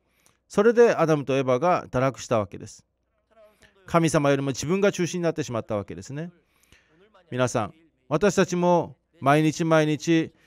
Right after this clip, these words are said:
自分自身に塩を打って、神様が美味しいと認めておられ、くれる、くれる、そういう、えー、生きた捧げ物とならなければいけません。塩というものは必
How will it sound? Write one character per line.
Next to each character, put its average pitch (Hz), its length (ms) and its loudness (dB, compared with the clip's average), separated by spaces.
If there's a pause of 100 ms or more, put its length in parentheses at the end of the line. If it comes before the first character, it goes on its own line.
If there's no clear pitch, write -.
(240)
自 170 120 -2
分 202 140 4
自 208 260 0
身 202 60 2
に 196 160 -2 (160)
塩 214 120 8
を 175 260 6
打 - 20 0
っ - 20 0
て、 170 400 2 (640)
神 202 300 2
様 170 320 2
が 175 340 2
美 165 140 2
味 185 100 6
し 220 160 0
い 175 60 -2
と 160 180 2
認 147 240 0
め 196 100 0
て 214 100 -2
お 208 80 4
ら 208 100 4
れ、 202 120 2
く 196 120 -2
れ 208 100 6
る、 208 140 2
く - 240 -2
れ 196 100 8
る、 185 120 0
そ 208 160 4
う 233 40 2
い 233 220 2
う、 156 80 -8 (420)
え 139 240 -2
ー、 156 60 0
生 208 60 0
き - 120 -12
た 170 280 8
捧 160 280 0
げ 160 120 4
物 160 120 2
と 165 100 -2
な 151 120 2
ら 151 60 0
な 139 120 -2
け 151 80 -4
れ 170 80 -2
ば 165 140 0
い 117 40 0
け 120 120 -8
ま 107 100 -6
せ 104 120 -12
ん。 82 100 -20 (2250)
塩 175 140 4
と 170 100 0
い 156 60 6
う 156 40 2
も 156 120 0
の 143 160 0
は 156 300 2 (400)
必 143 160 -8